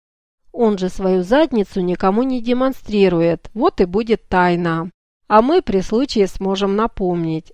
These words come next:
Это чтобы он не сказал своим, что Пайцу просто потерял или пока припрятал. С кем он там больше всего не дружил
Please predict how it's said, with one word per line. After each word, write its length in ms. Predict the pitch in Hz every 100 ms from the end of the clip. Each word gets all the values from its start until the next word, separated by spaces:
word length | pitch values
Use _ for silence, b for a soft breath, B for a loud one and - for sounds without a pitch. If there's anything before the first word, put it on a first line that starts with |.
| _
Это 240 | 240 240 262
чтобы 360 | - 247 226
он 180 | 247 240
не 100 | 233
сказал 480 | 233 226 214 220 214
своим, 480 | - 202 220 320 285
что 200 | - 175
Пайцу 500 | 247 311 311 - 190
просто 400 | 233 285 - 202
потерял 580 | 190 196 196 269 302 -
или 220 | 233 285 269
пока 320 | 180 - 220
припрятал. 920 | - 262 247 220 180 170 170 160 180 - _ _ _ _ -
С 140 | -
кем 240 | - 311
он 160 | 294 269
там 240 | 262 254
больше 320 | 254 262 - 247
всего 400 | - 247 240 254
не 160 | 240
дружил 560 | 220 233 240 240 240